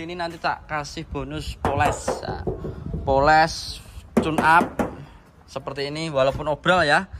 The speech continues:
Nanti sebelum dibawa pulang tetap kita bersihkan. Nah, transmisinya manual, joknya juga masih ori ini ya.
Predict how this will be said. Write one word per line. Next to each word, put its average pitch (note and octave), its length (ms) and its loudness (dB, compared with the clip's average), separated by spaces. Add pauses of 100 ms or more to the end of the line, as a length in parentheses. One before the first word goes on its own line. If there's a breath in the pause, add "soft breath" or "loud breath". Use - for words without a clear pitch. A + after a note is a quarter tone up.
(320 loud breath)
Nanti D#3+ 240 0
sebelum F3 240 -4
dibawa D#3+ 240 2
pulang F3+ 240 0
tetap F3+ 240 0
kita E3 260 0
bersihkan. D3 640 -2
Nah, D2+ 260 -12 (380)
transmisinya F3+ 480 0
manual, A3 480 4
joknya F3 320 -2
juga D#3 160 -2
masih E3+ 320 0
ori F3 320 -4
ini C3+ 160 -4
ya. F3 80 -6